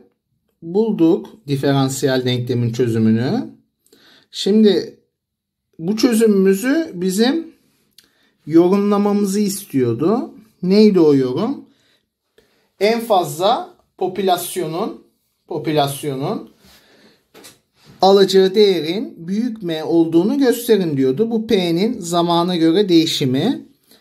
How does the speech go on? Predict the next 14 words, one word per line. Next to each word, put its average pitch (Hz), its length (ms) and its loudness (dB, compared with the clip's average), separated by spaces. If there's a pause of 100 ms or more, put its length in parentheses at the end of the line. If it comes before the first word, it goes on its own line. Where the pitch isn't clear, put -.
(320)
Bu 339 100 2
ne 392 140 2
demek? - 520 0 (140)
Popülasyonun 220 1120 0
en 226 180 0
fazla 175 460 -2
alacağı 156 500 0
değerin 147 720 0 (1120)
M 156 200 0
olduğu. 131 680 0 (680)
Yani 240 560 0
popülasyon 247 960 -2
ne 202 360 2
zaman 190 540 -2